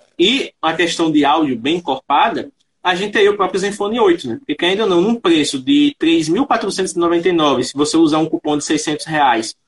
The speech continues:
ou de três mil e noventa e nove, se você usar o cupom de, de mil reais, é uma coisa absurda. É, é o único aparelho, pelo menos até o dia quatorze,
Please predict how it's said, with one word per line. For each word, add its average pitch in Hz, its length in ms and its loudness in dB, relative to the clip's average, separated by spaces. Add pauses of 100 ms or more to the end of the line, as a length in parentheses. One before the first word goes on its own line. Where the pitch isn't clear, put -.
(260)
ou 208 220 4
de 190 100 -2
três 180 300 2
mil 175 140 2
e - 20 0
noventa 170 340 0
e 165 60 4
nove, 147 260 0
se 175 140 -2
você 190 240 -2
usar 156 220 4
o 147 120 2
cupom 143 480 0
de, 123 560 0 (540)
de 135 140 4
mil 165 160 6
reais, 156 600 0 (440)
é 311 80 -2
uma 302 80 4
coisa 190 240 2
absurda. 175 480 -2 (360)
É, - 120 0
é 170 260 0
o 180 140 6
único 214 280 2
aparelho, 156 540 0 (100)
pelo 175 140 4
menos 170 160 4
até 160 180 -2
o 175 80 0
dia 180 140 0
quatorze, 143 560 -2